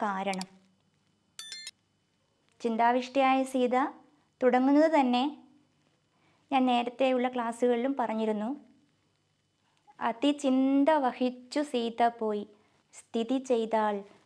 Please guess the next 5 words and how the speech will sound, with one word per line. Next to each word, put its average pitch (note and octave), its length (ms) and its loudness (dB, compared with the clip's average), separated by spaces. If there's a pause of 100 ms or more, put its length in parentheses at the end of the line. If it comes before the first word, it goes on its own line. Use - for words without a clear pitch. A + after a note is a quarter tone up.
(140)
ഉടജാന്തവാടിയിൽ." G#3 1400 0 (2000)
ഉടജം B3 400 4 (600)
ആശ്രമം. G#3 560 -4 (1600)
ആശ്രമത്തിൻ്റെ C#4 800 2 (2000)
തൊട്ടു C4 280 4